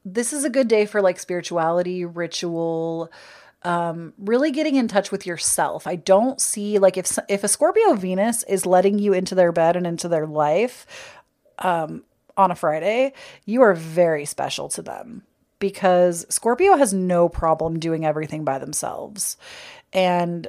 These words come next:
they don't let people in easily. Their guard is usually pretty high. So if they love you, if you are loved by a Scorpio Venus,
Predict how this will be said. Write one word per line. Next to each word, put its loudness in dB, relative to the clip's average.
they 4
don't 4
let -2
people -6
in -4
easily. -10
Their -4
guard 4
is 0
usually -4
pretty -10
high. -2
So 0
if -6
they 2
love 4
you, -2
if 0
you -2
are 6
loved 0
by 2
a -2
Scorpio -2
Venus, -4